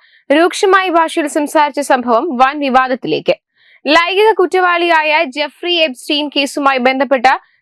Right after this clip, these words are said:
ചോദ്യം ചോദിച്ച റിപ്പോർട്ടറോടാണ് ട്രംപ് ദേഷ്യം കാണിച്ചത്. "മിണ്ടാതിരിക്കെ പന്നി" എന്നാണ് ട്രംപ് പറഞ്ഞത്. ട്രംപിന്റെ സ്ത്രീകളോടുള്ള പെരുമാറ്റത്തെക്കുറിച്ചും ചോദ്യങ്ങൾ ഒഴിവാക്കാനുള്ള ശ്രമങ്ങളെക്കുറിച്ചുമുള്ള ചർച്ചകൾ വീണ്ടും അങ്ങനെ സജീവമാവുകയാണ്.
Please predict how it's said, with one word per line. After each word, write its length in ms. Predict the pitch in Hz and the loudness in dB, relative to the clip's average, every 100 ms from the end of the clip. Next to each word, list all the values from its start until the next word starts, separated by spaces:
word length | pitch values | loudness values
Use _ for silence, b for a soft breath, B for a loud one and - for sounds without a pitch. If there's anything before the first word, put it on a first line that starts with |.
| _ | _
ചോദ്യം 400 | - 320 349 381 | 2 4 4 2
ചോദിച്ച 340 | 359 349 302 330 | 2 2 2 0
റിപ്പോർട്ടറോടാണ് 880 | 294 294 302 302 339 311 277 185 - - | 0 2 2 2 2 2 2 -2 -10 -2
ട്രംപ് 260 | 262 240 233 | -2 2 0
ദേഷ്യം 400 | 208 247 240 254 | 0 -4 -2 -2
കാണിച്ചത്. 380 | 160 156 156 196 - _ _ _ - | 0 -2 0 0 0 _ _ _ -2
"മിണ്ടാതിരിക്കെ 800 | 277 330 359 415 403 370 - 349 - | 0 2 2 2 2 -2 0 -4 0
പന്നി" 340 | 311 294 320 392 | 0 0 0 2
എന്നാണ് 440 | 392 311 214 170 - - | 2 2 -2 -2 -4 -2
ട്രംപ് 220 | 254 240 | 0 2
പറഞ്ഞത്. 400 | 170 151 165 240 _ _ _ _ - | 0 -2 -2 -2 _ _ _ _ 0
ട്രംപിന്റെ 500 | 370 370 381 381 415 | 0 2 2 2 0
സ്ത്രീകളോടുള്ള 760 | - 349 359 370 392 381 330 320 | 0 0 2 2 2 2 2 2
പെരുമാറ്റത്തെക്കുറിച്ചും 1000 | 349 330 302 330 330 294 320 311 302 320 453 | 0 -4 0 0 0 -2 0 -2 -2 -2 0
ചോദ്യങ്ങൾ 480 | 339 302 294 320 330 | 2 2 2 2 4
ഒഴിവാക്കാനുള്ള 760 | 247 285 302 320 339 320 294 294 | 4 2 2 0 0 0 2 0
ശ്രമങ്ങളെക്കുറിച്ചുമുള്ള 1000 | 277 311 285 302 311 320 294 - 285 285 | 0 -2 0 0 0 0 -4 -2 2 2
ചർച്ചകൾ 540 | 277 285 277 294 254 226 | 2 0 0 0 0 0
വീണ്ടും 440 | 226 277 269 247 | 0 -2 0 0
അങ്ങനെ 260 | 247 247 240 | 0 0 -2
സജീവമാവുകയാണ്. 1000 | - 247 220 254 220 165 156 160 170 208 | 0 -2 0 0 2 0 -2 0 0 0